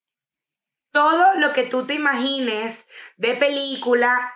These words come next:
es. Había una bandera gigante de Estados Unidos que la U, en vez, que, que las estrellas, en vez de ser las estrellas, era la U de U M.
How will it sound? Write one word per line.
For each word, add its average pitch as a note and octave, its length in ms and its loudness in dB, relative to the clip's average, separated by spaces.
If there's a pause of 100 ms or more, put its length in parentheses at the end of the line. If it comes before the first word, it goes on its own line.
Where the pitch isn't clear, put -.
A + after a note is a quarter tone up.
(120)
es. G3 520 -4 (260)
Había B3 240 2
una E4 140 2
bandera C4 520 0
gigante C4+ 540 0
de D#4+ 80 -2
Estados C4+ 320 0
Unidos D4+ 400 -4 (360)
que B3 120 0
la A3+ 200 0
U, C#4+ 240 0
en C4 140 0
vez, A3+ 220 -2
que, G#3+ 220 -4
que G#3+ 80 -2
las G3+ 260 -2
estrellas, B3+ 440 -2
en A#3+ 60 -4
vez A3 100 -6
de A3+ 40 -8
ser C4 120 -2
las D4+ 120 0
estrellas, E4+ 280 -2
era B3 160 0
la A#3 200 2
U G#3+ 100 4
de A3 220 0
U F#3 80 -2
M. E3+ 280 -8